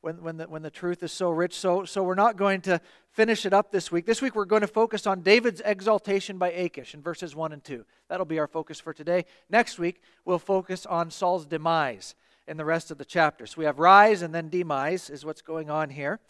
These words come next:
And, and last time, you remember, we, we looked at this passage last week, although in, in my defense of still doing two more sermons, you, you might remember that last time we didn't actually do a proper exposition of First Samuel twenty-eight. Instead, what we did is we took our time,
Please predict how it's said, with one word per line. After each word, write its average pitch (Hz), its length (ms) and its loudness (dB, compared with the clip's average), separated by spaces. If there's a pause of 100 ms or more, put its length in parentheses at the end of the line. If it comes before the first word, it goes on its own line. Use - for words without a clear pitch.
(480)
And, 175 300 2
and 180 160 0
last 240 340 10
time, 214 480 2
you 202 140 0
remember, 190 320 2
we, 190 180 2
we 190 160 -2
looked 190 220 -2
at 185 80 -10
this 190 160 -6
passage 190 400 0
last 190 280 2
week, 226 200 -2
although 220 480 6 (320)
in, 180 180 -8
in 190 140 -6
my 185 160 0
defense 185 400 -2
of 175 160 -8
still 208 200 -2
doing 190 260 -4
two 202 160 -6
more 180 180 -4
sermons, 175 560 -8 (320)
you, 175 160 -4
you 190 260 -12
might 190 180 -4
remember 190 280 -4
that 190 100 -6
last 202 300 4
time 233 120 0
we 202 120 -2
didn't 226 240 0
actually 208 280 0
do 196 120 0
a 190 40 0
proper 208 460 2
exposition 185 800 -4
of 190 140 -12
First 196 260 -4
Samuel 160 420 -6
twenty-eight. 156 680 -6 (520)
Instead, 240 440 2
what 254 100 6
we 214 100 0
did 196 220 4
is 185 140 -2
we 185 80 -2
took 240 200 -4
our 214 160 4
time, 196 520 0